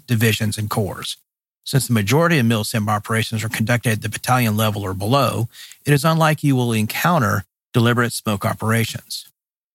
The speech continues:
Now, smoke and obscurants themselves are not lethal in and of themselves. Instead,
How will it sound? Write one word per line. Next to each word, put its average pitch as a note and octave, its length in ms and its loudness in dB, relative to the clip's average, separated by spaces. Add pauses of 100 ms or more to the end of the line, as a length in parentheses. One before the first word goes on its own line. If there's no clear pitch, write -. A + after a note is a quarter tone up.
(200)
Now, G#2+ 120 2
smoke F#3 380 0
and C3+ 80 2
obscurants D3 580 0
themselves A#2+ 800 -2
are B2+ 100 -2
not D#3 240 2
lethal C#3+ 400 0
in C3 200 2
and A#2+ 120 2
of A2+ 140 2
themselves. - 680 -4 (400)
Instead, A#2 720 -2